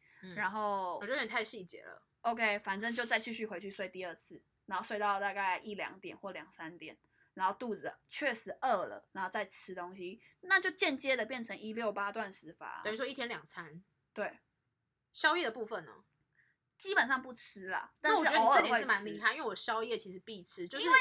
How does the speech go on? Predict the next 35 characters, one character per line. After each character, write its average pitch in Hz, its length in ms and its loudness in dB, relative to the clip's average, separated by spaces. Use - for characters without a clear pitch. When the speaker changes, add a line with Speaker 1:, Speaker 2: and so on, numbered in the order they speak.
Speaker 2:
你 381 80 8
是 403 80 8
要 403 200 12
动 392 240 12
脑 302 60 10
的 - 0 -
啊， 240 200 10
Speaker 1:
一 - 20 0
两， - 0 -
一 - 40 4
两 214 120 8
点 220 60 6
我 226 80 6
也 226 80 4
还 220 100 2
是 190 60 -2
吃。 - 40 -4
Speaker 2:
你， 254 60 0
你 247 60 0
的 247 100 4
工 339 260 4
作 339 220 6
或 330 100 6
是 320 160 0
你 247 120 -4
的 208 80 -2
行 220 280 -8
为 220 180 -2
能 214 200 -6
力 262 100 -8
还 214 220 -2
是 269 140 -6
会， 302 280 2
就 330 120 -8
是 311 200 -6